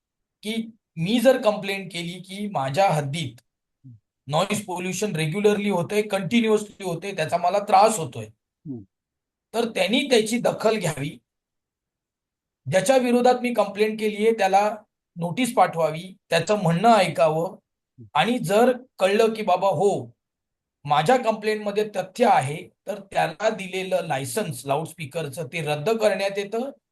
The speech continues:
Speaker 1: व ते लाऊडस्पीकर काढण्याची सुद्धा पॉवर सेक्शन अडतीस मध्ये आहे.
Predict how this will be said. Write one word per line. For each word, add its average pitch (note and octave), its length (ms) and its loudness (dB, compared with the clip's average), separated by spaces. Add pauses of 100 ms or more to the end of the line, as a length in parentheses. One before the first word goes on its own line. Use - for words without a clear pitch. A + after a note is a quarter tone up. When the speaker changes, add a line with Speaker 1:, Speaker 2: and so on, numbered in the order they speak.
(360)
Speaker 1:
व C4+ 360 6 (460)
ते G#3 180 2
लाऊडस्पीकर A3 680 2
काढण्याची F3+ 500 0
सुद्धा F3+ 420 2
पॉवर F3+ 520 0 (140)
सेक्शन F#3 520 -4
अडतीस G3 560 -2 (240)
मध्ये D3 320 0
आहे. B2 320 2